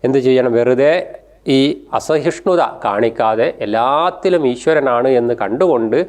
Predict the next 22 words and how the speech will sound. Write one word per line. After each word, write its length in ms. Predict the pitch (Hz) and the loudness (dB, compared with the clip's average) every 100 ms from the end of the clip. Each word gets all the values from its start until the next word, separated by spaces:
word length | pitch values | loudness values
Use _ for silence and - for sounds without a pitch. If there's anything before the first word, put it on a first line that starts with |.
| - - _ 110 | -8 -20 _ -2
ജീവിക്കുവാൻ 480 | 117 117 117 117 107 107 | 2 2 2 0 0 0
വേണ്ടി 200 | 104 131 135 | 0 0 0
പരിശ്രമിക്കൂ 580 | 107 107 139 120 120 113 107 | -2 -2 -2 -2 -2 -2 0
എന്നാണ് 340 | 98 98 101 160 - - _ | 0 0 0 -4 -8 -20 _
ഇവിടെ 200 | 113 113 110 | 0 2 2
നമ്മളോട് 300 | 104 104 113 | 0 0 0
ഉപദേശിക്കുന്നത്. 680 | 101 101 92 95 95 90 - - - _ _ _ _ _ 117 | 0 -2 -2 -4 -2 -2 -6 -12 -20 _ _ _ _ _ -6
"യസ്മിൻ 340 | - 127 135 165 | -2 0 2 2
സർവാണി 580 | 127 113 123 135 147 180 131 | 0 0 2 2 0 0 0
ഭൂതാനി 540 | 151 151 143 135 135 196 - - _ - 107 | 2 2 2 0 -2 -4 -8 -20 _ -4 -4
ആത്മൈവാഭൂത് 920 | - 165 180 185 185 190 143 180 185 165 | 0 2 2 2 2 0 2 0 2 0
വിജാനതഃ 580 | 160 151 143 135 131 117 113 113 123 | 2 0 0 0 0 0 -2 -2 -8
തത്ര 260 | - 165 156 - | -4 -6 -6 0
കോ 120 | 156 190 | 0 0
മോഹഃ 300 | 143 131 123 117 113 | -4 -2 -2 -2 -2
ക 80 | 165 175 - | -4 -6 0
ശോകഃ 340 | 117 110 110 107 98 - - 117 120 | 0 0 -2 -2 -4 -10 -10 -4 0
ഏകത്വമനുപശ്യതഃ" 1160 | 156 185 - 165 143 127 117 - 156 123 98 110 107 101 | 0 -2 -4 -2 0 0 -2 -2 -2 0 0 0 0 0
എന്ന്, 200 | 104 131 92 - - - _ 123 | 2 0 0 -8 -20 -20 _ -2
ആ, 20 | 120 117 117 | 0 0 0
ഈശാവാസ്യ 480 | 131 127 131 135 113 | 0 0 0 0 0
ഉപനിഷത്തിലെ 460 | 117 - 110 123 | 0 -2 -4 0